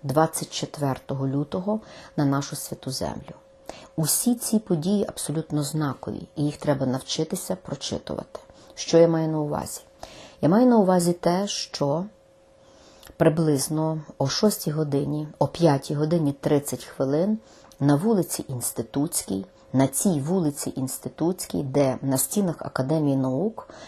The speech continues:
зокрема, там розташований і Інститут української мови, і Інститут історії,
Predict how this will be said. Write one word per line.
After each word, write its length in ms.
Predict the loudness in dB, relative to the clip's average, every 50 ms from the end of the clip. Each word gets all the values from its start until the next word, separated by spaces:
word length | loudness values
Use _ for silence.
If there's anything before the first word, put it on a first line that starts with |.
| -20 -10 -8
зокрема, 420 | -6 -4 -4 0 0 2 2 2
там 220 | 0 0 0 0 0
розташований 640 | -4 -6 -8 -10 -10 0 0 2 2 2 0 0 0
і 240 | -2 -4 -2 -2
Інститут 520 | -2 -4 -4 -6 -6 -6 -4 -6 -6 -6 -8
української 600 | -8 -4 -4 -2 0 -2 -2 -4 -6 -6 -4 -2
мови, 340 | -2 -2 0 0 0 -2 -4 -8 -18 -20 -18 -2 0
і 120 | 0 0 0
Інститут 520 | -2 -4 -2 -2 -4 -2 -2 -2 -4 -4 -8
історії, 600 | -10 -10 -8 -6 -6 -4 -4 -2 -4 -4 -6